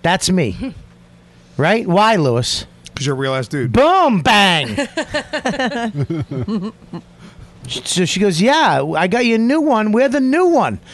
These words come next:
Speaker 1: I go, "You sure?" She's like, "Yeah, wear, you look," I go, "This looks good." She's like, "Yeah."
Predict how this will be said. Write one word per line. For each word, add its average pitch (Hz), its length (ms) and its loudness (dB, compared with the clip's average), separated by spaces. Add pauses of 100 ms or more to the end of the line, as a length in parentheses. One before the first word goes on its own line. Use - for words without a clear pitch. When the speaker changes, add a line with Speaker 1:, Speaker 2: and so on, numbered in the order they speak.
(140)
Speaker 1:
I 196 100 0
go, 226 160 4
"You 269 220 4
sure?" 320 640 2 (720)
She's 190 260 -2
like, 202 160 0
"Yeah, 294 220 2
wear, 240 180 2
you 247 160 2
look," 254 180 -2
I 214 120 2
go, 214 140 2
"This 240 300 0
looks 269 220 -2
good." 269 400 2
She's 226 160 0
like, 240 180 -2
"Yeah." 302 320 0